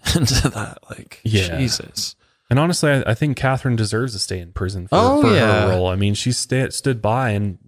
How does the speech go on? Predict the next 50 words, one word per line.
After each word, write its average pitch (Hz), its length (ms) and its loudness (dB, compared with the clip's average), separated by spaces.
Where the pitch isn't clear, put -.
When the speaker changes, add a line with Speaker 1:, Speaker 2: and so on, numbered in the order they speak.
Speaker 2:
basically 113 420 -2
supported 196 280 2
Speaker 1:
Right. 156 180 4
Speaker 2:
him 117 180 -2
and, 156 300 0
and 131 340 0
participated 110 580 -2
in 101 60 0
the 104 100 4
abduction 110 260 0
Speaker 1:
Participated, 107 420 0
Speaker 2:
of 101 160 0
these 107 200 4
Speaker 1:
yep. 104 100 2
Speaker 2:
victims 98 480 0
and 92 300 -8
ultimately 92 480 -2
the 92 80 -10
deaths 90 380 -8
of 92 80 -10
these 90 200 -12
women. 92 300 0
I 87 80 -6
mean, 113 160 4
Speaker 1:
Mm-hmm. 104 200 0
Speaker 2:
I - 60 -6
mean, - 100 6
super 135 380 2
sad. 95 320 2
It's - 180 -6
just - 240 0
a - 60 -4
s-, - 340 -8
super 123 340 -6
fucked - 360 -4
up 92 120 0
story 98 480 2
of 85 280 -2
Speaker 1:
Oh, 107 200 2
it 110 60 0
really 113 360 2
is. 117 360 2
Speaker 2:
like, - 260 -8
I 139 220 2
think 95 300 0
a, 57 120 -6
a - 80 -4
mentally 95 560 2
ill 90 420 0
individual. 92 800 0